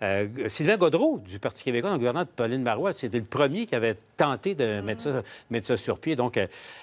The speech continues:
Speaker 1: la caq reprend le ballon, là, en
Speaker 2: Hâte
Speaker 1: quelque
Speaker 2: de
Speaker 1: sorte.
Speaker 2: voir ce que ça va donner. Maintenant,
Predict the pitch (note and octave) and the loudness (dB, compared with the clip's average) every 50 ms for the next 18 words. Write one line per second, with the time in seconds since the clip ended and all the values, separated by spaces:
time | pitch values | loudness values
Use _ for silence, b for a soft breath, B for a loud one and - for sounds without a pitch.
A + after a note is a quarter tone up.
0 | B B _ - G#2 - C#3 B2+ - - A2+ G2 - A2 A#2+ G#2+ G#2+ A2 A2 G#2+ | B B _ -4 0 2 0 0 0 -2 -6 -4 -2 -2 0 0 0 0 0 -2
1 | F#2 F2+ F2+ - - A2+ D3 D3+ - D3+ D3 D3+ E3 D#3+ - - - - F3+ F3 | -4 -6 -8 -8 -6 -6 -6 -6 -6 -8 -6 -6 -8 -8 -8 -8 -6 -4 -2 0
2 | G3 F#3 F#3 F#3 D3+ E3 E3 - - F#3+ G3 A#3 B3+ B3 B3+ A3 F#3 | 0 0 0 -2 -2 -6 -10 -12 -10 -4 0 0 0 0 0 0 0